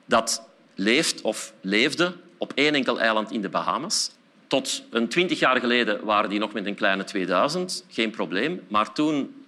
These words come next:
is er een reeks orkanen gepasseerd. Die hebben het grootste deel van het bos en waarschijnlijk ook van de vogels, eh, vernietigd. Een paar jaar geleden werden er nog twee geteld, maar met de passage van orkaan Dorian,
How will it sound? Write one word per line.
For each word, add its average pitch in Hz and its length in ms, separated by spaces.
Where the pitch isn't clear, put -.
is - 180
er 117 160
een 101 200
reeks 101 300
orkanen 131 440
gepasseerd. 147 680
Die 110 160
hebben 117 420
het - 140
grootste - 320
deel 123 200
van 113 140
het 92 140
bos - 340
en 113 300
waarschijnlijk 107 560
ook 120 140
van 107 160
de 92 100
vogels, 104 540
eh, 98 240
vernietigd. 107 640
Een - 120
paar 160 220
jaar 135 180
geleden 123 440
werden 123 260
er 117 80
nog 98 160
twee 120 240
geteld, - 560
maar 110 320
met 113 140
de - 80
passage 127 480
van 110 180
orkaan 98 400
Dorian, 135 540